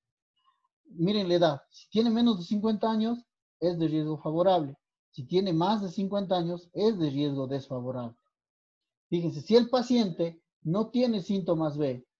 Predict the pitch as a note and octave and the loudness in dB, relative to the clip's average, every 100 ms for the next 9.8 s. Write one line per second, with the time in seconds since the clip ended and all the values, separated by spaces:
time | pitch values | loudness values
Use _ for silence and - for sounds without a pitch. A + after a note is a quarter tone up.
0 | _ _ _ - C3 E3+ G#3 A#3+ F#3 D#3 | _ _ _ -8 -6 -2 2 2 2 2
1 | E3 F#3 E3 F#3 D#3+ C3+ D3 D3 G3 G#3+ | 0 -2 -2 -2 -2 -4 -2 0 0 -2
2 | A3 A#3+ A#3 G#3 F3+ F3 A#3 - _ _ | 0 2 2 2 0 -2 -6 -8 _ _
3 | - D#3 C#3+ C3 C#3 C3+ C#3 D3+ D#3 F#3 | -2 0 0 -2 -2 -4 -2 -2 2 4
4 | G3 D3+ C3 _ _ _ _ _ _ _ | 4 2 -4 _ _ _ _ _ _ _
5 | _ _ _ _ _ _ _ E3 G#3+ - | _ _ _ _ _ _ _ -6 -6 -8
6 | _ _ _ _ _ _ _ _ A3+ B3 | _ _ _ _ _ _ _ _ 4 6
7 | A3 - F3 E3+ G3 G3 B3 G3 - B2+ | 6 2 0 2 0 4 2 2 -2 -6
8 | D3 F#3 G#3+ F#3 D3+ E3 E3+ A#3 G#3+ E3 | -6 -2 0 0 0 0 0 0 0 -2
9 | G#3 F#3+ F3 D#3 D3 D3 C3 | -2 0 0 -2 0 -2 -2